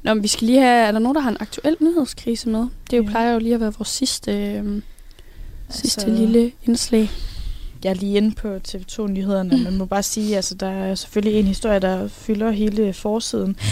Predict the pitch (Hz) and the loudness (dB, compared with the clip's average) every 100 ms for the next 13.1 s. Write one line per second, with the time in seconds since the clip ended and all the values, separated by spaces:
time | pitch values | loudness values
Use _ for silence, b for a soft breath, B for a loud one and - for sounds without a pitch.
0 | B - 202 196 180 180 - 247 - 214 | B 2 4 4 4 4 4 4 4 0
1 | - 226 190 190 202 185 175 180 190 240 | 2 2 2 2 4 2 2 4 2 2
2 | - 196 175 175 185 180 220 214 175 170 | 0 0 -2 0 0 4 6 6 4 2
3 | 175 175 175 175 175 170 - 185 175 175 | 0 0 0 0 0 -2 -4 -4 -4 -4
4 | 165 165 170 - 202 277 196 202 190 185 | -6 -8 -8 -4 -2 -2 -2 0 0 -2
5 | 180 180 196 - 175 165 175 254 214 B | -4 -4 -4 -4 -4 -8 -8 -8 -10 B
6 | B _ 226 247 226 226 220 226 208 202 | B _ 2 4 6 4 4 4 4 -2
7 | - 220 - - 226 254 233 208 - 254 | -2 -2 -4 -4 0 2 2 -2 -2 0
8 | 320 - - - 330 - 202 190 190 220 | 0 -6 -18 -14 -6 -2 0 2 2 2
9 | 170 160 - 175 247 - 226 214 - 233 | 0 -4 -4 -4 -4 -6 -8 -8 -6 -2
10 | 214 214 202 196 190 - 202 240 330 330 | -2 0 0 -2 -4 -6 -6 -2 0 4
11 | 302 285 247 190 190 175 - - 277 - | 4 6 4 4 -2 -2 -4 -2 -4 -4
12 | - - _ B B 220 220 220 214 240 | -14 -20 _ B B -8 -2 2 4 6